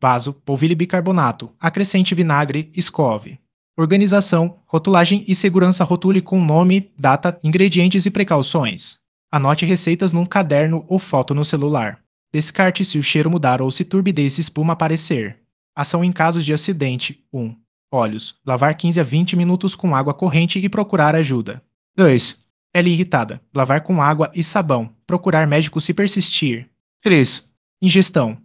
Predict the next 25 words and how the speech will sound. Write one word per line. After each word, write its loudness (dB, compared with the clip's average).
Não 2
induzir 2
vômito. 0
Ligar 2
para 0
o 0
centro 0
de 0
intoxicação 0
com -2
o 4
rótulo 2
em 4
mãos. -2
Quatro. -4
Inalação. 0
Levar 2
ao 0
ar 2
fresco. -2
Chamar 0
emergência 2
se -2
houver 2
dificuldade. -2